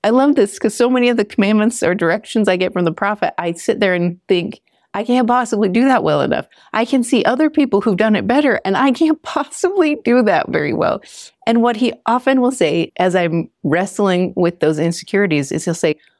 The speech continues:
"Oh, Maria, I, I bring the glory part." <laughs> You just have to show up. I see that all the time with the callings that I'm trying to do despite my inadequacies.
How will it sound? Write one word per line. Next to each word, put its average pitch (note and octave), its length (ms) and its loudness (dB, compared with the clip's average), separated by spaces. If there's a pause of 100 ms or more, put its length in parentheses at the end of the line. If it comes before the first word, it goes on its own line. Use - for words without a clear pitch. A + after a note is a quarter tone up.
(140)
"Oh, G3 120 0
Maria, G3+ 340 0
I, F#3+ 260 -6 (120)
I F#3+ 140 0
bring E3 240 -2
the D3+ 60 -2
glory C#3+ 360 0
part." - 380 -8
<laughs> - 60 -20 (260)
You D#4 140 4
just F4+ 180 2
have A#3 200 0
to G3+ 80 0 (100)
show E3 280 2
up. A3 260 0 (240)
I A#3 160 0
see C#4 220 0
that A#3 280 2
all F3 140 0
the F#3+ 100 -2
time G3+ 380 0
with F#3+ 160 0 (180)
the F3+ 80 0
callings F3+ 460 0
that - 120 0
I'm D#3 160 -4
trying F3 520 -2
to - 120 -4
do C#3 560 0
despite - 440 -4
my C#3 400 -2
inadequacies. D3 840 -4